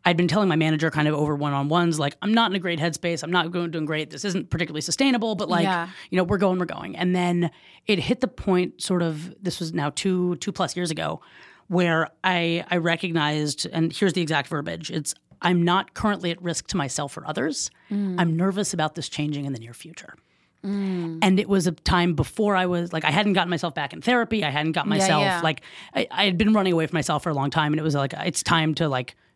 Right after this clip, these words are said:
Speaker 1: actually deal with my stuff. And I went to my manager in a one-on-one and I said, "Look, I'm not okay. I'm talking to H R in two hours.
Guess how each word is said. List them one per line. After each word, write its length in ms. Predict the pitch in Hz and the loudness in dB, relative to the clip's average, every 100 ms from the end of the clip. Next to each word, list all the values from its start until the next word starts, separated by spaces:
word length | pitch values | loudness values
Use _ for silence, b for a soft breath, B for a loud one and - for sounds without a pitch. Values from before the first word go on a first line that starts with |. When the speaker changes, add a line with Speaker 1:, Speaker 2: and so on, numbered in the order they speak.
| b - | b 2
Speaker 1:
actually 440 | 147 - 190 147 | 2 2 0 0
deal 300 | 131 151 151 | 2 2 2
with 100 | 143 | 0
my 100 | 131 | -2
stuff. 400 | - 180 139 - - B B B B - | -2 0 0 -4 -20 B B B B -2
And 380 | 196 185 175 170 _ - | 0 2 2 -2 _ 0
I 220 | 175 175 | 2 2
went 200 | 190 233 | 0 0
to 40 | |
my 100 | - | -2
manager 460 | 165 175 185 117 - - _ _ _ - | 0 0 -2 -4 -10 -18 _ _ _ -2
in 100 | 180 | 0
a 40 | |
one-on-one 500 | 170 170 156 160 - | 2 2 0 -2 -4
and 120 | 220 - | -4 -4
I 80 | |
said, 260 | - - 165 | -4 -4 -2
"Look, 300 | 175 151 - - _ _ _ _ - | -2 -4 -8 -20 _ _ _ _ 0
I'm 80 | 220 | 2
not 140 | 254 | 2
okay. 260 | 196 - - _ _ _ _ _ _ _ | 0 -8 -16 _ _ _ _ _ _ _
I'm 380 | - 190 180 170 | 0 0 2 0
talking 320 | 147 202 214 | 0 0 2
to 60 | 202 | 0
H 140 | 180 170 | 0 -2
R 140 | 156 | 0
in 80 | 160 | 0
two 200 | 143 170 | 0 0
hours. 460 | 139 156 269 - | 2 2 0 -2